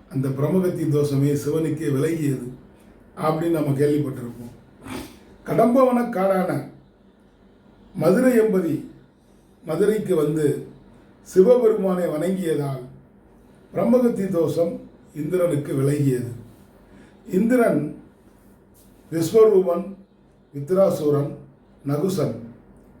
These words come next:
ஆகியோரை பழி தீர்த்து கொள்கிறான். அதாவது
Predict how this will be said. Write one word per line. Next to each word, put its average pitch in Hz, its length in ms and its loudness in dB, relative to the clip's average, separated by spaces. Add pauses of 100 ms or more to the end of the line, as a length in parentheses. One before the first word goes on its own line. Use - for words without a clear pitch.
(140)
ஆகியோரை 170 600 4 (1080)
பழி 226 260 2
தீர்த்து 185 340 0
கொள்கிறான். 139 540 -2 (1300)
அதாவது 185 480 2